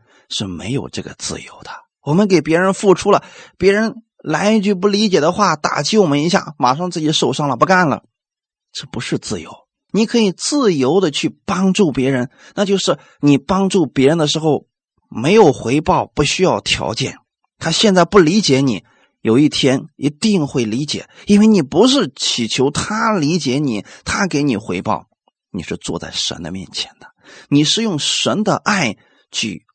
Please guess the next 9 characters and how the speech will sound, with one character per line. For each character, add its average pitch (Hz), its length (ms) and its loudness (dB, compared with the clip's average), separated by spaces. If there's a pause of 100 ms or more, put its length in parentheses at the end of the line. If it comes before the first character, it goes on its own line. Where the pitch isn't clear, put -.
互 - 260 -10
相 - 320 -8
服 - 240 -18
侍 - 280 -8
的。 - 160 -20 (840)
这 - 160 2
样 185 100 2
的 85 80 -4
话， - 240 -8